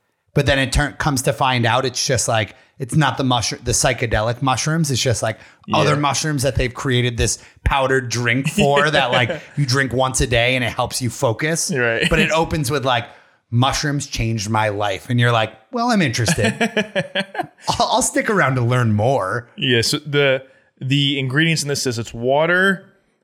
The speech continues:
Speaker 2: uh, a sugar alcohol, natural flavors,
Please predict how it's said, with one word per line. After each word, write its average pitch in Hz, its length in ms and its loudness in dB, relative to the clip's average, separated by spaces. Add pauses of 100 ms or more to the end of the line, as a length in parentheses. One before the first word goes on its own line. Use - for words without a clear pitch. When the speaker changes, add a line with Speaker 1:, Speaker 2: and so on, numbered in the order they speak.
(320)
Speaker 2:
uh, 120 520 4
a 117 60 -6
sugar 139 360 0
alcohol, 131 540 0
natural 143 380 0
flavors, 135 640 -2